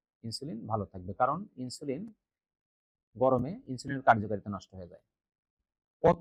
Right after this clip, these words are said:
ডিগ্রি কোণে ইনসুলিন, ইনসুলিনের সিরিঞ্জ শরীরে ঢুকাবেন? পঁয়তাল্লিশ ডিগ্রি থেকে নব্বই ডিগ্রি কোণে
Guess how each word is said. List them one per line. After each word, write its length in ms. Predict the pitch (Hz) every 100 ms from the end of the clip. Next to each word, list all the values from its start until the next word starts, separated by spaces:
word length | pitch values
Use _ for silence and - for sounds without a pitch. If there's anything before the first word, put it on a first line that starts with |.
| 180
ডিগ্রি 240 | 175 165 170
কোণে 360 | 165 135 214 -
ইনসুলিন, 600 | 151 160 - 180 160 196 - _ _ _
ইনসুলিনের 420 | 156 - 175 180
সিরিঞ্জ 360 | 160 - 147 185 -
শরীরে 280 | 151 147 143
ঢুকাবেন? 380 | 131 127 92 82 _ _ _ _ _ _ _ _ _ _ _ _ _ _ _ _ _ _ _ - - - - - _ _ _ _
পঁয়তাল্লিশ 380 | - 156 190 196
ডিগ্রি 260 | 185 180 185
থেকে 220 | 175 151 208 - - - - -
নব্বই 300 | 151 175 175
ডিগ্রি 200 | 165 160
কোণে 340 | 156 147 160